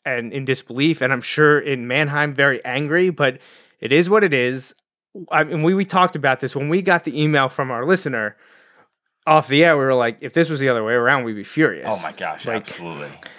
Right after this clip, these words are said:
Speaker 2: Absolutely. Like, I don't, yeah,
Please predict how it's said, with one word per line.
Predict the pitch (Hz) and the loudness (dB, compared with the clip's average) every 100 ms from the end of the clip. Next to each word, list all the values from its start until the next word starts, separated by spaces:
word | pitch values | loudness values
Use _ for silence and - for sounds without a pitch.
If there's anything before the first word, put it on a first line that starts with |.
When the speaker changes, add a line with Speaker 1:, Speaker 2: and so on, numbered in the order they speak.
| - - _ | -20 -20 _
Speaker 2:
Absolutely. | 95 92 87 85 69 67 - - | -2 -2 -6 -8 -10 -14 -18 -16
Like, | 85 82 | -12 -10
I | - 87 | 0 2
don't, | 92 92 87 - - - - _ _ _ _ _ _ _ _ _ | 2 2 -2 -10 -20 -20 -20 _ _ _ _ _ _ _ _ _
yeah, | 101 82 | -6 -6